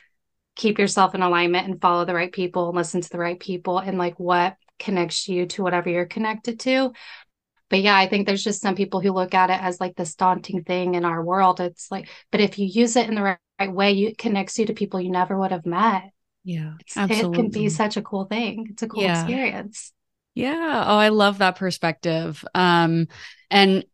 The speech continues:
Speaker 2: and kind of switching gears to your podcast, which I have been binging, by the way. So everyone go listen to Let That Shit Grow right now. Run, don't walk. It's
Speaker 1: <laughs>
Speaker 2: incredible.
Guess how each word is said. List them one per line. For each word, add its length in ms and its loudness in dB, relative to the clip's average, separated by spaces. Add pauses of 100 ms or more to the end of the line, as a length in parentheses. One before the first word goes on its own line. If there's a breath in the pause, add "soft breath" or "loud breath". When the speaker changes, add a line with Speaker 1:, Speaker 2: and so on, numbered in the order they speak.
Speaker 2:
and 200 2
kind 180 4
of 80 6
switching 420 -2
gears 400 0
to 140 -4
your 800 4
podcast, 640 2
which 160 -4
I 340 2 (320)
have 280 4
been 200 4
binging, 500 4
by 160 4
the 80 2
way. 220 2
So 180 -2
everyone 640 2 (440 loud breath)
go 240 6
listen 400 4
to 120 0
Let 220 0
That 180 -4
Shit 240 -4
Grow 300 0
right 260 0
now. 320 2
Run, 280 2
don't 240 2
walk. 340 8
It's 160 6
Speaker 1:
<laughs> 0 -
Speaker 2:
incredible. 720 4